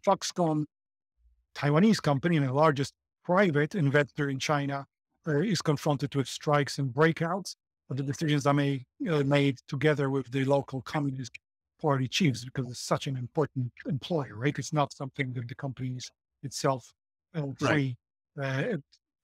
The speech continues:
Speaker 1: will, you know, when it loses suddenly hundred thousand trillion employees overnight. So there is, since that new conservatism and Wang Huiying, who's number three in the standing committee, survived all these purges, even though she's not a, technically a Xi Jinping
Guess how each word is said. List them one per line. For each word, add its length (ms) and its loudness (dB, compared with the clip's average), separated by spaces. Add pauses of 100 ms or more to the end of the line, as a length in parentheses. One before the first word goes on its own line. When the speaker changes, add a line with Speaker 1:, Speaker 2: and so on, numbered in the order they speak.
Speaker 1:
will, 240 6 (100)
you 60 0
know, 160 0
when 100 4
it 120 -2
loses 220 -4
suddenly 280 -2
hundred 320 0
thousand 520 0
trillion 320 -2 (120)
employees 580 -2
overnight. 440 -8 (300)
So 160 2 (400)
there 160 8
is, 300 2 (1400)
since 300 4
that 160 0
new 180 6
conservatism 640 2
and 80 2
Wang 180 4
Huiying, 500 2
who's 320 -2
number 300 2
three 240 -2
in 120 2
the 80 0
standing 340 2
committee, 520 2 (220)
survived 720 2
all 220 2
these 160 -2
purges, 500 0
even 200 0
though 120 6
she's 200 -6
not 180 4
a, 140 2 (680)
technically 400 -2
a 40 -2
Xi 140 -2
Jinping 380 0